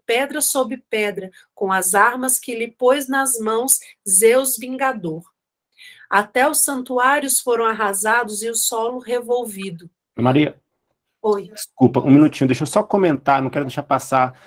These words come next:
Speaker 2: uma coisa interessante aqui nessa mensagem do Arauto. Veja bem, esse fragmento bem aqui, ó, em que ele tá contando o que aconteceu, né?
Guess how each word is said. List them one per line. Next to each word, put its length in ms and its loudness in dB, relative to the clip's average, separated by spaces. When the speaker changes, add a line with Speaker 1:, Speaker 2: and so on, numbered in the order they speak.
Speaker 2:
uma 160 0
coisa 220 4
interessante 560 -2
aqui 440 -6
nessa 300 -6
mensagem 540 -4
do 120 -4
Arauto. 500 -2
Veja 200 4
bem, 380 0
esse 240 0
fragmento 600 -4
bem 200 -2
aqui, 300 -6
ó, 160 -4
em 80 -8
que 80 4
ele 100 4
tá 140 -4
contando 320 -6
o 40 -8
que 80 -8
aconteceu, 600 -4
né? 320 -2